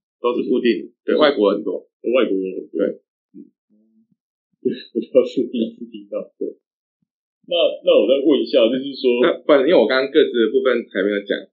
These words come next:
Speaker 2: 哦。
Speaker 1: 就是那个公投各自的事情。目前公投各自来讲的话，它是受到个资法的保障。
Speaker 2: 嗯。
Speaker 1: 换句话说，你如果说你资料你有疑虑，你可以申请取回，这是他-，这是完全是他们的权利。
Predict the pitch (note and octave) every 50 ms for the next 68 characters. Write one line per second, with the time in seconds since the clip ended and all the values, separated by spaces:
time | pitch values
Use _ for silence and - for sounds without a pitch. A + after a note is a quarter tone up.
0 | _ _ _ _ - G#2 B2+ B2 B2+ B2 B2+ B2 A2+ G#2 F#2+ F#2 - - _ _
1 | _ _ _ - A2+ A2+ A#2 B2+ - - - A#2+ G#2 - - F#2+ F2+ E2+ - -
2 | A#2+ G#2+ - - - - _ _ _ _ _ _ _ _ _ _ _ _ _ -
3 | G3+ G#3+ G#3 - B2 - - D3+ D#3 - C3+ A2 G#2+ - D#3 D3 D3 C3 B2+ A#2+
4 | G#2+ G#2+ G#2+ - D#2+ E2 G#2 B2 C3+ B2 C3 B2+ B2 A#2 - - - D3 C3+ -
5 | - B2+ B2+ B2 B2 A#2+ - - - - - C3 A#2 - - E2 - D2 C#2 -
6 | - - - - - - E2 - - - _ _ - A2+ G#2+ E3 D#3+ D#3 D#3 E3
7 | D#3 D3 C#3+ D3 C#3 C3 A#2+ G#2+ G#2 B2+ B2 A2+ G#2 - B2 B2 B2 B2 A2+ G2
8 | E2+ - A#2+ A#2 A#2 C3 B2 A2+ F#2 F2 - - _ _ _ _ _ _ _ _
9 | _ _ _ - G#2 G#2 G2 F#2 E2+ D#2 - - _ _ - A2 G2 - - G2+
10 | A2 B2 C3 A#2 G2 E2 - - _ _ _ _ _ _ _ G2 F#2+ G2 G#2+ A#2+
11 | G2+ - G#2+ G#2 G#2+ G#2+ F2 - - - - - - - A2 - - _ A#2 A2
12 | - - - - - C3+ C3+ C#3 - - G#2 G#2 G#2+ F#2+ G2 - A2+ A2 A2 G2+
13 | F2 F2 - - - A2+ - - - - - - - - G#2 A2 - G#2 -